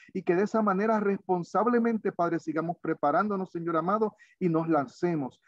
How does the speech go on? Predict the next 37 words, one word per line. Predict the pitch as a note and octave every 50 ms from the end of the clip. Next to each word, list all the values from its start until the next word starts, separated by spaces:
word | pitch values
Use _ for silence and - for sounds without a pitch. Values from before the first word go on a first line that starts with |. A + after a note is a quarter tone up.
| _ -
Asumamos | - E3 E3 - - D#3+ D#3 F3+ G3+ A3+ A#3 A#3
el | A3 F#3+
reto | F#3+ F#3+ G#3 A3 - G#3+ G3 -
que | G3+ F3+
tú | - - A#3 A#3
pusiste | - B3 G#3 - B3 C4 - - F#3
delante | E3 D#3+ D#3 D#3+ F3 E3+ F3+
de | E3+ E3+ E3
nosotros | D#3+ D#3+ D#3 - F#3 F3 F3 - D3 C#3+ _ _ - - -
el | - E3 C#3+
día | C#3 D3+ D#3+ D#3
de | D3+ D#3
tu | D#3 E3
ascensión, | D3 - D3 C3+ C3+ - - C#3+ C#3 B2+ B2+
Padre. | - - C3 B2+ B2 B2 A#2+ A2 - _ - _ _
Gracias | - D3+ E3 F#3 - - G3 F#3+
te | - F3+
damos | E3+ F3+ F#3 G3 F#3+ F#3+
y | E3+
todo | - F3+ F3+ F#3+
lo | F#3+ F#3
pedimos | - F3 E3+ F#3+ G3 F#3+ F#3+
en | F#3+ F3+
el | F3 E3+ E3
nombre | E3+ F#3 G3+ G#3+ A3 G#3+
de | G#3
Jesús, | G3+ G#3+ G3+ - - G#3 G3+ F3+ - _ _ _ _ _ _
sabiendo, | - - D#3 D3+ F3+ F#3+ G3 F#3+ F#3
Padre, | - E3+ F3 F3+ F#3 F#3
que | - F3 D#3+
tú | - - F#3+ G3+
nos | G3+ G#3+ G3+ F3
dejas | G3 G#3 G3+ F#3 D3+ D3+ -
a | D#3
tus | D3+ D#3 D3 C#3 _
siervos | - E3 D#3+ E3 D#3+ F3 E3
desamparados, | E3 D3+ - D#3 D3+ D#3 - - C#3+ C#3+ D#3 E3+ F3+ F3+ F3+ F#3